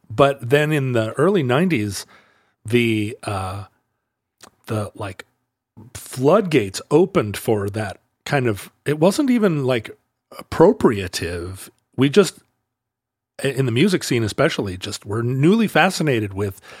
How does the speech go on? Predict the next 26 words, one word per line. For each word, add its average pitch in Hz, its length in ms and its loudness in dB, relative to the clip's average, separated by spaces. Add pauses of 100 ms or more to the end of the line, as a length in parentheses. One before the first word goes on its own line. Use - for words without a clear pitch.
(200)
the 104 80 -8
style, 165 720 0
and, 110 460 -4 (420)
you 262 80 2
know, 269 80 4
it 208 40 2
might 202 180 6
have 180 60 0
been 175 120 4
a 147 80 0
generation 139 520 2
that 117 140 -2
came 123 240 0
up 117 200 -4 (720)
that 117 200 0
now 123 260 2
was 113 500 -2 (320)
exposed 143 540 2
enough 117 420 0
to 139 480 2 (220)
Japanese 123 360 0
cartoons 131 800 -2
and 107 220 -2
stuff 123 320 -2
that 104 160 -4
they 110 340 -2